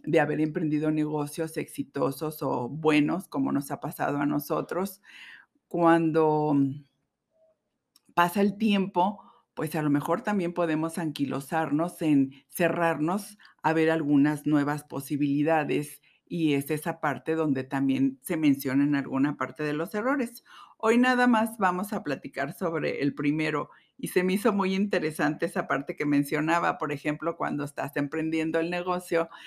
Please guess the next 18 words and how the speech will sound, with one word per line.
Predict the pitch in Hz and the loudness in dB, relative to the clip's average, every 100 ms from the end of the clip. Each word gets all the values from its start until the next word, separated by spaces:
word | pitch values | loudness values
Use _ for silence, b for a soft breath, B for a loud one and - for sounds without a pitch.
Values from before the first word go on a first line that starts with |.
| B B _ | B B _
eso | - 160 180 | -2 2 4
de | 160 - | 4 4
que | 143 | -4
pienses | 170 170 165 185 170 | -2 -2 -2 -4 -2
de | 143 - | -4 -4
que | 160 | -4
vas | 135 143 - | -2 -2 0
a | 147 143 B B _ | 0 -2 B B _
tener, | - 151 147 143 143 151 | -2 2 2 0 -2 -2
eh, | 139 135 131 127 b b _ | 0 0 -2 -6 b b _
mm, | 139 131 120 - 156 | -4 -2 -2 -2 2
llegar | 165 156 135 | 4 4 0
más | 143 - | -10 2
tarde, | 165 160 165 165 156 160 156 | 4 6 6 4 0 -2 0
no | 156 | 0
levantarte | 147 143 135 143 - 139 | -2 -2 -4 -6 -8 -8
tan | 135 135 | -4 -4
temprano, | 131 131 131 156 160 165 160 160 160 156 156 | -4 -6 -2 2 4 4 4 2 2 2 -2